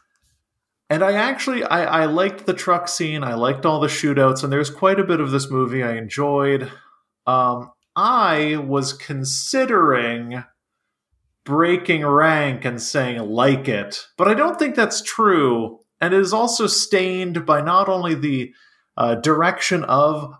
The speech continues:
but also the presence of, he plays a character, that's right, Rob Cohen has continued his trend of playing characters in all the movies he directs.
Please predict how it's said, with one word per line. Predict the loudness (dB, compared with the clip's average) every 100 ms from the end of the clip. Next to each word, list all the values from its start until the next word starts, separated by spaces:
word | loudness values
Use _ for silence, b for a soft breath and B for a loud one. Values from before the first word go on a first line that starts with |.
| -2
but | 0
also | 2 0 0
the | -2
presence | -4 0 0 2 0 0
of, | 2 2 0 -4 -6
he |
plays | -4 0 2 2
a |
character, | 0 2 4 4 2 0 2
that's | 2 2 2
right, | 2 4
Rob | 2 2 0
Cohen | 0 2 2
has | 0 -2
continued | -4 -8 -6 -4 -2 0 0 0 -2 -6 B B B B
his | -2 -2
trend | 0 2 2 2 -2
of | -2
playing | 0 0 -2
characters | 0 2 2 0 -2 -2
in | -2
all | -2 -2
the | -2
movies | -6 -6 -6 -6
he | -6
directs. | -6 -4 -4 -6 -6 -8 -8